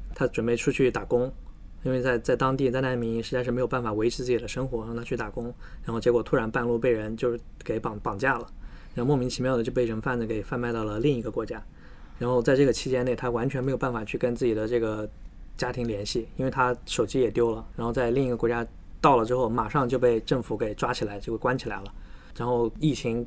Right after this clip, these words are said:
这三年，他基本上，他每一天都生活在这个拘留所里，就是完全没有办法去联系，完全就生活与世隔绝的一个环境。然后生活的这个环境也非常非常恶劣，一个房间里挤了几十个人，就是没有办法所有的人同时躺下来睡觉，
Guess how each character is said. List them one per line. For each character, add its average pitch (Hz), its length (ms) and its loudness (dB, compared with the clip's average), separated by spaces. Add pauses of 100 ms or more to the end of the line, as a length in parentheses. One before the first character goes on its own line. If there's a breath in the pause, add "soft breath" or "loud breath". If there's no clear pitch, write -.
这 131 160 4 (220)
三 131 320 2
年， 113 180 -2
他 123 140 -4
基 127 140 0
本 123 80 2
上， 110 100 -2
他 131 180 0
每 117 180 0
一 110 40 0
天 127 160 -2
都 127 80 0
生 127 160 -2
活 120 120 0
在 117 160 2
这 120 100 0
个 113 80 2
拘 127 140 0
留 117 140 4
所 104 180 -2
里， 104 220 -4
就 117 140 -4
是 110 260 0 (300)
完 117 180 -2
全 117 220 -4
没 117 140 0
有 120 60 -2
办 117 200 -2
法 107 200 -6 (140)
去 107 240 -4 (120)
联 113 200 -4
系， - 240 -2 (140)
完 113 160 -4
全 120 240 -2
就 117 120 -2
生 127 200 -2
活 120 80 0
与 113 120 0
世 117 140 0
隔 120 140 2
绝 113 140 0
的 120 80 2
一 120 40 2
个 120 80 2
环 107 220 -6
境。 113 220 -4
然 110 100 -8
后 113 140 -4
生 123 200 -4
活 117 80 -2
的 120 120 2
这 123 60 6
个 117 60 4
环 107 200 -6
境 127 80 -2
也 117 100 -4
非 127 140 2
常 117 120 0
非 123 80 -2
常 113 140 -4
恶 127 140 0
劣， 110 180 0
一 113 100 0
个 123 80 2
房 117 180 -2
间 127 140 0
里 117 120 -2
挤 - 180 -4
了 107 140 0
几 113 180 -4
十 113 120 -2
个 135 140 2
人， 113 220 -8 (720 loud breath)
就 123 200 2
是 113 200 2 (160)
没 135 120 4
有 139 100 6
办 143 220 4
法 113 200 0
所 147 240 4
有 151 60 10
的 131 80 6
人 123 180 2
同 131 180 -2
时 147 100 8
躺 131 220 0
下 131 80 -2
来 117 100 -2
睡 131 180 0
觉， 120 220 0